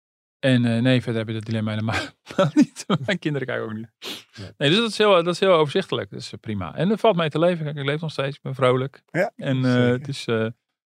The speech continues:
Speaker 1: onvoorstelbaar maar waar. En,
Speaker 2: Ja,
Speaker 1: eh,
Speaker 2: het gaat
Speaker 1: ja.
Speaker 2: prachtig worden. Ze gaan nu aanvallen vanaf
Speaker 1: Ja,
Speaker 2: zaterdag.
Speaker 1: nou, het
Speaker 2: Let
Speaker 1: is
Speaker 2: op.
Speaker 1: overigens wel heel erg leuk om onze video's van Pim C D, eh, te kijken. Onze,
Speaker 2: Nee.
Speaker 1: eh,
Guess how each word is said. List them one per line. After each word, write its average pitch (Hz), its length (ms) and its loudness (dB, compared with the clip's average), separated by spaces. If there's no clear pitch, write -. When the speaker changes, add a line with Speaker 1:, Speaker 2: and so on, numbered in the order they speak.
Speaker 1:
onvoorstelbaar 147 640 4
maar 113 160 6
waar. 117 400 4
En, 117 240 -6
Speaker 2:
Ja, 110 80 -4
Speaker 1:
eh, 107 140 -6
Speaker 2:
het - 160 -20
gaat 135 100 -2
Speaker 1:
ja. - 60 -6
Speaker 2:
prachtig 147 360 0
worden. 95 260 -12
Ze - 120 -10
gaan 156 140 2
nu 254 260 4
aanvallen 123 500 2
vanaf 123 200 -4
Speaker 1:
Ja, 135 60 4
Speaker 2:
zaterdag. 101 240 0
Speaker 1:
nou, 127 120 4
het 151 80 4
Speaker 2:
Let 175 100 4
Speaker 1:
is 202 60 4
Speaker 2:
op. 202 60 6
Speaker 1:
overigens 165 240 6
wel 170 220 6
heel 175 160 6
erg 160 100 2
leuk 156 220 6
om 143 140 0
onze 135 360 4
video's 127 360 2
van - 120 -16
Pim 131 140 0
C 123 40 -2
D, 117 160 -4
eh, 107 360 4
te - 160 -8
kijken. - 400 -6
Onze, 104 220 -12
Speaker 2:
Nee. - 140 -2
Speaker 1:
eh, 95 80 -8